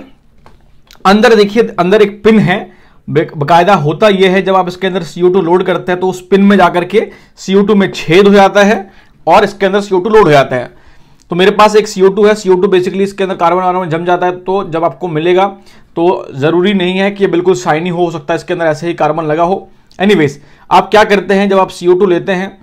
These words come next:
तो इसके ऊपर एक drop अच्छा सा Pelghan oil डाल दें। इससे क्या होगा, जब ये gun के अंदर जाएगा तो पूरा lubrication कर देगा।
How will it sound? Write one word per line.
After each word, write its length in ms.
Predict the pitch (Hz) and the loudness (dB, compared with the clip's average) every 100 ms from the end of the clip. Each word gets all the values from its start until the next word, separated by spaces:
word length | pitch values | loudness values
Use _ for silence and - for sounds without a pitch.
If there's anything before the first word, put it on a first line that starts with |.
| _ _ _ - | _ _ _ -4
तो 60 | |
इसके 220 | 180 180 220 | -4 0 2
ऊपर 520 | 196 208 220 - _ | 2 2 0 -6 _
एक 280 | 185 202 165 | 2 2 2
drop 340 | 131 170 202 - | 2 4 2 -2
अच्छा 260 | 143 - 180 | -6 -2 0
सा 160 | 185 392 - _ _ _ _ 180 | 0 -2 -6 _ _ _ _ 0
Pelghan 280 | 180 180 | 2 4
oil 200 | 165 165 | 4 4
डाल 200 | 160 170 | 4 4
दें। 120 | 185 233 - _ _ _ _ | 2 -4 -8 _ _ _ _
इससे 240 | - 151 202 | -14 -2 0
क्या 180 | 202 202 | 4 6
होगा, 200 | 202 202 | 6 4
जब 160 | 190 | 2
ये 60 | 190 | 2
gun 200 | 156 175 | 0 -2
के 100 | 185 | 0
अंदर 200 | 185 185 | 0 0
जाएगा 300 | 156 175 185 | 2 2 2
तो 120 | 185 | -2
पूरा 300 | 185 196 220 | -4 0 2
lubrication 680 | 196 180 175 180 180 226 440 - _ _ _ | 2 2 2 2 0 -4 -6 -14 _ _ _
कर 120 | 165 151 | -2 0
देगा। 300 | 165 202 | 2 2